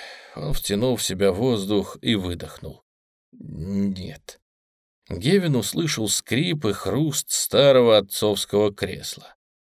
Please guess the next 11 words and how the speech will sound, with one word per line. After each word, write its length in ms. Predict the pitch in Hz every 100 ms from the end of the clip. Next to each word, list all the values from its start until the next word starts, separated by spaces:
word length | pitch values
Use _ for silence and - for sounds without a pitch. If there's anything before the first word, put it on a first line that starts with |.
| -
Он 180 | 190 190
представил, 760 | 151 127 - 131 151 135 110
как 200 | 101 98
отец 320 | 92 143 143
поднимается 760 | - 104 98 95 92 92 95 104
на 200 | 107 92
ноги. 300 | 90 90 - _ _ _ _ _ _
«В 100 | -
чем 280 | 123 135
дело, 340 | 113 147 165 139
сынок?» 760 | - 117 143 151 104 - _